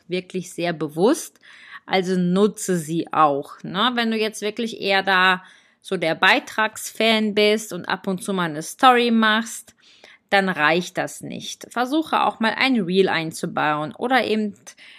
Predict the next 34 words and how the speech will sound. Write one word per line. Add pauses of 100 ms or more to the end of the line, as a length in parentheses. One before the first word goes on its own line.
(200)
eine
Guidance
zu
geben
und
das
unter
Guide
zu
speichern
oder
eben
sogar (100)
I
G
T
V,
wenn
du
etwas
mehr
zu
erzählen
hast. (840)
Ja,
Beitrag,
das
kann
ja
wirklich
alles
sein.
Das
kann